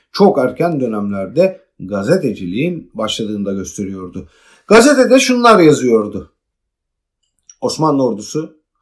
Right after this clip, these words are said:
on dört Temmuz'da Viyana'yı kuşattı. On bir bin askeri tutan gönüllerin lideri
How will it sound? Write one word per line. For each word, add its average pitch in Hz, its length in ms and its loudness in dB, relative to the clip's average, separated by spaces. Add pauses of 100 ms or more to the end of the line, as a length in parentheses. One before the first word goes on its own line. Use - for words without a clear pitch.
(280)
on 139 260 -2
dört 131 200 0
Temmuz'da 123 460 -4
Viyana'yı 117 420 -6
kuşattı. 101 600 -12 (800)
On 175 380 6
bir 104 260 -2
bin 90 240 -14 (120)
askeri 147 500 -4
tutan 156 600 -8
gönüllerin 135 680 -2
lideri 110 640 -6